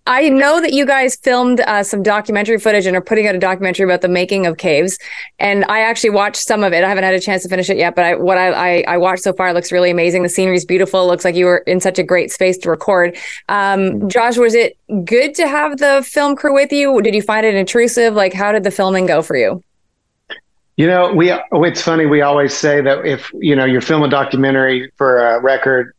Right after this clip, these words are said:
Speaker 2: you're probably gonna lose a member of the band 'cause that's just kinda how it goes. <laughs> 'Cause they're always, like, in your face, like, "Tell me about how, wh-, why you hate Bear," or,
Speaker 1: <laughs>
Speaker 2: "Tell me why you hate this band and process. Why is it so hard?" You know, so we've always, we've always laughed, like,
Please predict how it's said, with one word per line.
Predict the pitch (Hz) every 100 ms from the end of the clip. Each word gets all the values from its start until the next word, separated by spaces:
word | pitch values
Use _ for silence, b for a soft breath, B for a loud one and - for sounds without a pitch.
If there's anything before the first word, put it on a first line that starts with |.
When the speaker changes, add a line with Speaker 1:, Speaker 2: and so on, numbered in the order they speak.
| _
Speaker 2:
you're | 135 123
probably | - 139 135 131
gonna | 131 131 127
lose | 131 120
a |
member | 120 120 120
of | 117
the | 107
band | 107 113 120 - -
'cause | 131
that's | 135 123
just | 135 -
kinda | 143
how | 123 127
it | 127 131
goes. | 123 117 127 127
<laughs> | - 214 - 226 196
'Cause | 160 147
they're | 143
always, | 143 147 143 135
like, | 131 123
in | 143
your | 135
face, | - 139 131 -
like, | 123 - - _ _ _
"Tell | 156 170
me | 170
about | 143 143
how, | 135 143 139
wh-, | - 139 -
why | 139 135 131
you | 127 123
hate | 147 135 113
Bear," | 127 123 104 95 B B -
or, | 311
Speaker 1:
<laughs> |
Speaker 2:
"Tell | 170
me | 175 170
why | 151 147
you | 147 147 143
hate | 143 156 156
this | 139 -
band | 127 139 143 131
and | 123 123 131 123
process. | 143 143 135 135 120 127
Why | 160
is | 143
it | 147
so | - 156 135
hard?" | 127 135 127 104 B B B -
You | 139
know, | 123 -
so | - 156 143
we've | 156 156
always, | 160 180 151 123 -
we've | 156
always | 151 151 143 113
laughed, | 131 131 127
like, | 110 104